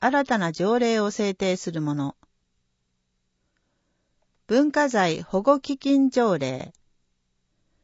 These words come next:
解散した一般財団法人、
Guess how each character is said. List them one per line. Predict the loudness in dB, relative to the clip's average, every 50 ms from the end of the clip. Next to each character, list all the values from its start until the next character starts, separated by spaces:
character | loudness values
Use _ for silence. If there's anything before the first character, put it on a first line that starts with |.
| _ _ _ _ _ _ _
解 | -2 0 0 0 0
散 | 0 2 2 2 2
し | 0 -2 -4
た | -2 0 0 0 -2 -4 _ _
一 | -6 -6 -6 -4 _
般 | 2 4 4 4 4
財 | 4 4 4 4 2 2
団 | 2 4 4 2
法 | 2 2 2 2 2 0
人、 | 0 -2 -2 -2 -4 -6 -8